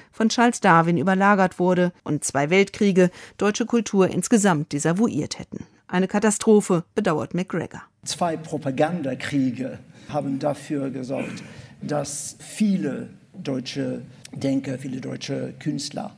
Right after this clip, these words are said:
Speaker 2: bei uns nicht mehr bekannt sind. Im Ersten Weltkrieg, wie Sie schreiben, wurden in England Bach und Beethoven nicht mehr gespielt.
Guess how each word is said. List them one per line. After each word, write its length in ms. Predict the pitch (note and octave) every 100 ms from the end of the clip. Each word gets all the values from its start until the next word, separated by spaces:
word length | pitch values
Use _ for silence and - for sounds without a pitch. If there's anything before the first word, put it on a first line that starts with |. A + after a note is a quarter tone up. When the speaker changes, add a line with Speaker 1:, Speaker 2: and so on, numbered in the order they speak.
| -
Speaker 2:
bei 140 | C#3+ D3
uns 400 | F#3+ C#3+ - - - C#3+ - -
nicht 380 | D#3+ D#3+ - C#3+
mehr 400 | C#3 C#3 C#3 B2+ -
bekannt 380 | C#3 C#3+ B2+
sind. 460 | - - B2+ D#3 - - - - -
Im 180 | D3+ C#3+
Ersten 480 | - D3 D3+ C#3 C#3+
Weltkrieg, 500 | C3 C#3+ - D3 C#3
wie 120 | B2+
Sie 280 | B2 B2+ C3
schreiben, 460 | - - F#3 - - - - - -
wurden 320 | C#3 C#3 C3
in 260 | D3 C3+ D3
England 640 | F3 C#3+ C3+ C3 - C#3
Bach 220 | C#3+ C#3
und 100 | C3+
Beethoven 360 | C#3 C3 C3 C#3
nicht 160 | C#3
mehr 140 | C#3+ B2+
gespielt. 680 | - - - A3 G#3+ -